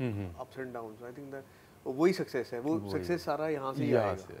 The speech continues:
Speaker 1: हाँ जी, exactly।
Speaker 2: मेहनत सब करते हैं, टैलेंट सब में होता है।
Speaker 1: हम्म, yeah।
Speaker 2: And then there'll be somebody who will be physically stronger than you।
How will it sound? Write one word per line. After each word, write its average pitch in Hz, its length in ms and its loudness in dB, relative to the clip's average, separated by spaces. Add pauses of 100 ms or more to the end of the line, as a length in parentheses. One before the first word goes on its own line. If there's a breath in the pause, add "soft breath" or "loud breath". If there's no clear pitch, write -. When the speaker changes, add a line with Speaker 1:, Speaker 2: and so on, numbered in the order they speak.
Speaker 1:
हाँ 95 120 -10
जी, 95 260 -8
exactly। - 580 -10
Speaker 2:
मेहनत 135 280 -2
सब 156 200 -2
करते 156 260 0
हैं, 151 220 -2
टैलेंट 135 340 -4
सब 135 100 -6
में 139 140 0
होता 135 220 0
है। 131 360 -6
Speaker 1:
हम्म, 110 220 -2 (640)
yeah। 107 220 2 (300)
Speaker 2:
And 123 160 -8
then 131 200 -8
there'll 139 200 -2
be 156 120 -2
somebody 151 260 0
who 151 80 0
will 147 140 0
be 151 80 -4
physically 139 400 -2
stronger 120 340 -4
than 101 140 -4
you। 98 80 -8